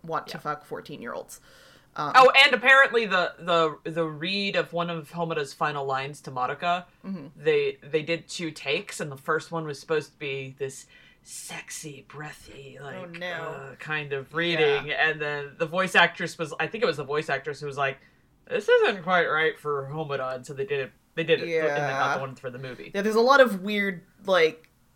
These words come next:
Speaker 1: sexual content without any actual queer representation in this show. Um, it's bad. And anyway, so they have Homoda, instead of respecting Madoka's wishes and give it, letting Madoka have any agency and letting Hope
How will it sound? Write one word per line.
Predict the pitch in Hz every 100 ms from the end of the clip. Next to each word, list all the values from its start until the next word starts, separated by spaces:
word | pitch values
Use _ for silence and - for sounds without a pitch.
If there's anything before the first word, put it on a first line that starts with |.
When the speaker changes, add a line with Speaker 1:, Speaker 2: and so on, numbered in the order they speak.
| _ _ _
Speaker 1:
sexual | - - 202 196 - 208 185
content | - 196 185 196 175 - _
without | 185 180 185 180 180 -
any | 180 175
actual | 143 165 - 202 175 170
queer | - 190
representation | 175 170 175 165 165 180 165 175
in | 156 147
this | 151
show. | - 151 139 - - - - _
Um, | 165 156 139 139 -
it's | -
bad. | - 156 143 160 - - _ _ -
And | 180 165 156 -
anyway, | 233 226 185
so | 170 208
they | 208
have | 196 262 294
Homoda, | 208 220 214 180 165 -
instead | 180 196 - 240
of | 233 208
respecting | 208 - 196 - 208 185
Madoka's | 180 175 180 175 151
wishes | 160 - 131 123 - - _ _ _ _ -
and | 175 165 156
give | 208 202
it, | 202
letting | 208 220 190
Madoka | 190 190 180 160
have | 180 180
any | 185 -
agency | 170 160 165 - 156
and | 151
letting | 185 208
Hope | 175 - 247 240